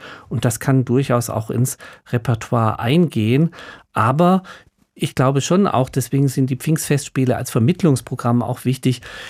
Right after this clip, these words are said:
Man muss immer auch auf diese Musik von Boulez aufmerksam machen, die halt dann doch im Schatten dieses Dirigenten steht, und dass es da doch unglaublich vieles noch, äh, zu entdecken gibt.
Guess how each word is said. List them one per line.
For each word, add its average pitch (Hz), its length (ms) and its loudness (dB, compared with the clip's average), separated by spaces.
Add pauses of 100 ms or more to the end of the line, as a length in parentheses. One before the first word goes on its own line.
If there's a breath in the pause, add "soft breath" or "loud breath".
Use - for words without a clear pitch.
(300 loud breath)
Man 135 300 2
muss 151 480 0 (320)
immer 190 580 2
auch 196 540 2
auf - 240 -4
diese 170 220 0
Musik 165 360 2
von 123 380 0
Boulez 123 460 0
aufmerksam 131 640 0
machen, 123 440 0 (380)
die 143 140 4
halt 147 160 2
dann 143 140 4
doch 170 160 0
im 135 320 2
Schatten 135 460 -2
dieses 131 300 -2
Dirigenten 127 640 0
steht, 117 420 -2 (760 loud breath)
und 139 220 2
dass 143 200 0
es - 140 -4
da 139 240 2
doch - 340 -4
unglaublich 160 540 0
vieles 170 560 -4
noch, - 420 -6
äh, 135 180 -4
zu - 140 -6
entdecken 139 460 0
gibt. 110 260 -6